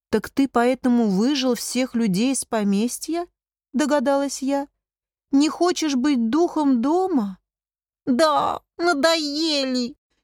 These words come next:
Не кормят, шумят, мусорят. Устал", зевнул кот. "Желаешь разорвать привязку и покинуть дом?" "Да.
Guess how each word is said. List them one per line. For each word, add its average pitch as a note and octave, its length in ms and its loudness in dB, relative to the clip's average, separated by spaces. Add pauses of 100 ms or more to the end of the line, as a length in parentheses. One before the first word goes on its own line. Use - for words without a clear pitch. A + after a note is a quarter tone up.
Не F4+ 200 0
кормят, D#4 880 0
шумят, E4 800 0
мусорят. D#4 840 -2 (240)
Устал", D4+ 1300 0 (120)
зевнул A#3+ 760 0
кот. - 480 -4 (520)
"Желаешь C#4 600 0
разорвать C4 600 0
привязку B3 580 0
и E4 60 0
покинуть B3+ 640 0
дом?" A3 340 -2 (540)
"Да. C4+ 440 2